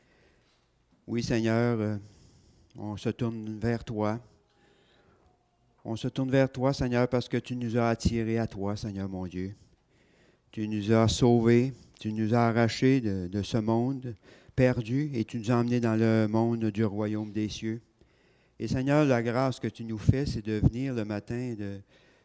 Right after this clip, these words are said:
devant ton trône, Seigneur, pour te célébrer, te louer, te chanter et, Seigneur, te rendre toute la gloire qui te revient, Seigneur.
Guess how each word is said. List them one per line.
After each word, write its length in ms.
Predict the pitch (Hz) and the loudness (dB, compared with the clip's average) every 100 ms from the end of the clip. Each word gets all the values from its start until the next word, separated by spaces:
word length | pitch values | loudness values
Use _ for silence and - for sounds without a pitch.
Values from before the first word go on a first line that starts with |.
| - | -4
devant 340 | 135 143 147 | -2 0 -2
ton 180 | 143 131 | -4 -6
trône, 400 | 127 107 113 113 | -6 -6 -6 -8
Seigneur, 320 | 107 104 104 | -8 -8 -6
pour 220 | 107 110 - | -6 -8 -6
te 320 | 117 110 113 | -4 -4 -6
célébrer, 760 | - - 131 117 104 98 101 104 - | -8 -4 -2 -4 -6 -6 -6 -8 -8
te 360 | 98 95 95 | -8 -6 -4
louer, 440 | 120 131 107 101 104 _ _ _ _ _ | -2 0 0 -2 -8 _ _ _ _ _
te 120 | - | -2
chanter 720 | 113 - 151 147 - 117 113 117 _ _ _ _ _ | -2 2 2 2 0 -2 -2 -6 _ _ _ _ _
et, 340 | 107 113 117 117 | -4 0 2 2
Seigneur, 640 | - 131 131 139 131 123 | 0 0 2 2 2 0
te 100 | 113 | 2
rendre 340 | 131 123 139 139 | 0 2 0 0
toute 160 | 143 | -2
la 140 | 139 127 | 0 0
gloire 360 | 117 127 120 | 2 2 0
qui 120 | - 113 | -4 -6
te 100 | 107 | -4
revient, 440 | 101 104 95 95 | -2 -4 -6 -8
Seigneur. 440 | 90 90 87 85 | -8 -10 -10 -12